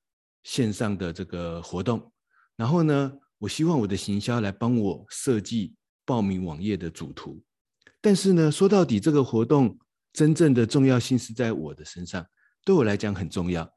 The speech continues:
对那个行销只是他的很多行销任务当中的一个过场的事情而已。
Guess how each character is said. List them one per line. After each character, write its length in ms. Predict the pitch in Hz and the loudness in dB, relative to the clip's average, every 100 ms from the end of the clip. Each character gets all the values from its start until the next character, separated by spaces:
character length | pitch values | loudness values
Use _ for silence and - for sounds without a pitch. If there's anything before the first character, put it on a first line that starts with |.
| _ _ _ | _ _ _
对 140 | 202 | 4
那 80 | 202 | 4
个 80 | 175 | 4
行 220 | - 131 | 2 2
销 200 | 131 147 | 2 0
只 140 | 143 | -2
是 140 | 98 135 | -4 -4
他 120 | 131 | -4
的 140 | 131 | -4
很 220 | 120 95 90 | -4 -6 -2
多 180 | 147 | -2
行 180 | 165 120 | 0 0
销 140 | 120 131 | 0 0
任 240 | 135 131 | 2 2
务 60 | 127 | 2
当 200 | 127 123 | 0 -2
中 160 | 127 | -2
的 140 | 120 113 | -2 -2
一 120 | 101 | -4
个 320 | 110 107 101 - _ _ _ - | -4 -4 -4 -12 _ _ _ -4
过 220 | 156 107 | 0 0
场 260 | - 80 | -4 -10
的 160 | 78 82 | -10 -12
事 220 | - - | -10 -8
情 320 | 92 80 76 | -8 -8 -10
而 100 | 76 | -10
已。 120 | 73 | -12